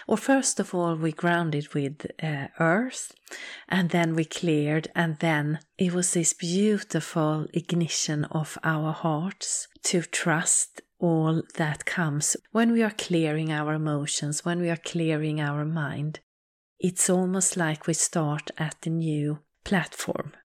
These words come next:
and that can sometimes feel, it can feel scary, it can feel exciting, but it can also feel confusing. So it's like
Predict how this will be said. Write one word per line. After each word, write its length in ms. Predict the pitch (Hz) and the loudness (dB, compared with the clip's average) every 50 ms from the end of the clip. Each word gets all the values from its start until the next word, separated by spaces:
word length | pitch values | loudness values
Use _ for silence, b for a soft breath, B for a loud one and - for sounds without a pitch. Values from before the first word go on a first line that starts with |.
| _ _ _ _ _ _ _ _ | _ _ _ _ _ _ _ _
and 220 | - 180 185 175 | -2 0 0 2
that 300 | 170 185 165 160 - - | 2 0 0 -2 -4 -4
can 180 | - - 202 196 | -4 -2 0 0
sometimes 720 | 196 - - 180 165 160 160 - - 170 156 156 151 - | 2 2 2 2 0 0 -2 -4 -4 -2 -2 -2 -2 -2
feel, 540 | - - - - 170 147 143 143 147 156 156 - - _ _ _ _ - | -4 -4 -2 0 0 2 2 0 0 -2 -2 -4 -8 _ _ _ _ -4
it 160 | 180 156 - | -4 -2 -2
can 220 | - 170 151 143 | -2 -2 -2 -2
feel 320 | - - - 160 147 131 151 | -4 -4 -4 -4 -4 -2 -2
scary, 720 | - - - - - 185 196 208 220 226 226 226 226 220 | -2 -2 -2 0 0 2 2 2 2 2 2 2 2 2
it 120 | 208 208 | 0 0
can 180 | - - 165 151 | -2 -2 -2 -2
feel 280 | - - 165 147 135 - | -2 -2 -2 -2 -2 -4
exciting, 960 | - - - - - - - 196 202 202 208 202 202 - - - 202 196 | -4 -2 0 0 2 2 2 2 2 4 2 0 0 -2 -2 0 0 0
but 240 | 196 208 196 190 - | 2 0 0 0 0
it 140 | 185 180 - | -2 -4 -2
can 180 | - 196 190 190 | -2 0 0 0
also 320 | 170 156 156 - - 165 | 0 0 -2 -2 -4 -4
feel 480 | - - - 180 160 147 143 147 147 151 B B B B B B | -6 -4 -2 -2 0 0 0 0 -2 -4 B B B B B B
confusing. 800 | - - - 165 - - 262 254 220 - - - - - - 160 - - _ _ _ - | -6 -4 -2 -2 0 0 0 0 0 2 0 0 0 0 -4 -8 -12 -14 _ _ _ -4
So 220 | - - - 185 | -2 2 2 4
it's 320 | 175 175 - - - - | 4 4 2 2 0 0
like 380 | 180 165 165 160 160 - - - | 0 -2 -2 -2 -4 -6 -10 -16